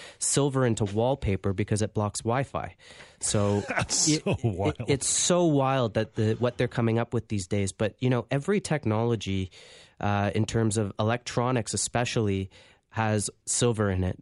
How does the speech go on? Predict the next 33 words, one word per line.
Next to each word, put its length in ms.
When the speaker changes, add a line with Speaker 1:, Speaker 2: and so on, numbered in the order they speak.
Speaker 1:
Uh, 240
things 300
that 200
aren't 220
technological, 920
um, 400
like 220
wallpaper 720
or 160
sports 480
clothing, 460
silver 420
has 220
a 20
natural, 640
absorbs 520
Speaker 2:
Antibacterial. 40
Speaker 1:
bacteria, 580
Speaker 2:
Yeah. 40
Speaker 1:
so 300
it 100
absorbs 440
the 100
smells 500
associated 680
to 180
it. 160
And 100
I 60
think 320
the 60
medical 460
industry, 800